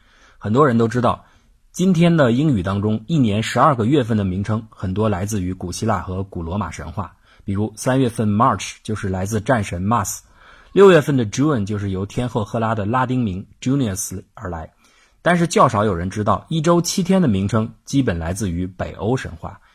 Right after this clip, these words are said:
比如周二的 Tuesday 来自于北欧战神 Tyr，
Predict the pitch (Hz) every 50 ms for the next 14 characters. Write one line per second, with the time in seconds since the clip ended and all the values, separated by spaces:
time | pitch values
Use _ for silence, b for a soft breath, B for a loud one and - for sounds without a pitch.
0 | b b b 104 98 95 101 107 110 117 120 131 127 113 98 92 - - - 131
1 | 135 127 - - 90 87 - b b b b b b b 104 117 117 127 127 113
2 | 117 113 - 101 85 87 95 107 117 113 135 110 98 - 101 87 101 104 - -
3 | - 147 127 90